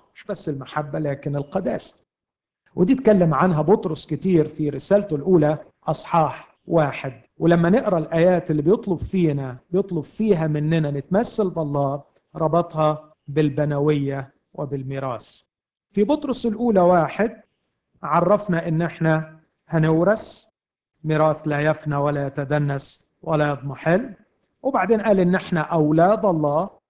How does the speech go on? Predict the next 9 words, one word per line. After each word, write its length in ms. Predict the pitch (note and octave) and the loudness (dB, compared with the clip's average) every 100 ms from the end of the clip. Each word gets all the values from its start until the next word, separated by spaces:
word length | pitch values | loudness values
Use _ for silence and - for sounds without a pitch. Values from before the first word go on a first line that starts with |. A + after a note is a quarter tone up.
| _ _ _ _ | _ _ _ _
وسمانا 580 | G#3+ A3+ G3+ G3+ E3+ D#3+ | -6 -2 0 2 0 -2
اسم 260 | E3 - D3 | -6 -4 -2
جميل 380 | D3 D3 D#3 | 0 2 2
في 140 | C3 C#3 | 0 -4
عدد 360 | B2 C#3 B2+ | -4 -4 -4
أربعتاشر، 720 | C3 A#2+ B2 A2+ B2+ A#2+ A#2+ A#2 | -6 -4 -4 -4 -4 -4 -8 -10
فبيقول: 560 | D#3 C3+ C3+ C3 A#2 - _ _ - | -8 -6 -6 -8 -10 -16 _ _ 2
"كأولاد 840 | F3+ - F#3 E3+ E3+ G3 G3+ E3+ | 4 4 2 4 4 4 2 0
الطاعة"، 800 | D3+ - D3 C3+ A#2 G#2+ G#2+ | -2 -2 0 0 0 -2 -8